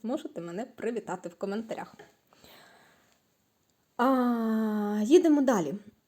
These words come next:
<clears throat> Отже, зараз у нас триває виклик четвертого сезону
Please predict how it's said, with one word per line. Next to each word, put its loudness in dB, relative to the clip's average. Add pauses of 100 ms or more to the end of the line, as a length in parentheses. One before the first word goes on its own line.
<clears throat> 6 (840)
Отже, 2
зараз 0
у 0
нас -2 (400)
триває -2 (720)
виклик 4 (800)
четвертого 0
сезону -4